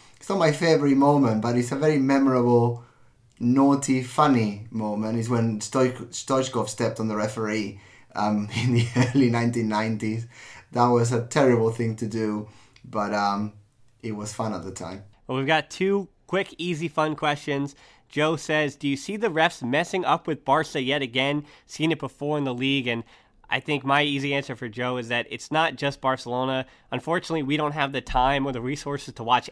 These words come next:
Speaker 2: every game around La Liga, but it's not the officials that have had a problem so much this year as it has just been,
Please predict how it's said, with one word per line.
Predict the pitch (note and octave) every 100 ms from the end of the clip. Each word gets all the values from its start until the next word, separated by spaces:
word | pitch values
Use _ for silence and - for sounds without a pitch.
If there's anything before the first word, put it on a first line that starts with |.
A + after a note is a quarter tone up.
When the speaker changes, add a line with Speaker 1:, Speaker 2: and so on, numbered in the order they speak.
| -
Speaker 2:
every | B2 C#3 C#3+ A#2+
game | B2+ C3 C3
around | A2+ B2+ B2
La | A#2
Liga, | A#2+ B2+ C3+ C3 C3 - - - -
but | B2+ C3 _ -
it's | C3
not | F#3+ G3+
the |
officials | G3 - F#3 F#3 D#3+
that | D3+
have | C#3+
had | C#3 C#3+
a | C#3
problem | - C3+ C3+ C3+
so | -
much | C3 B2
this | A#2 -
year | C3 B2
as | - A#2
it | A2+
has | A#2+ A#2+
just | B2 B2+ -
been, | A#2+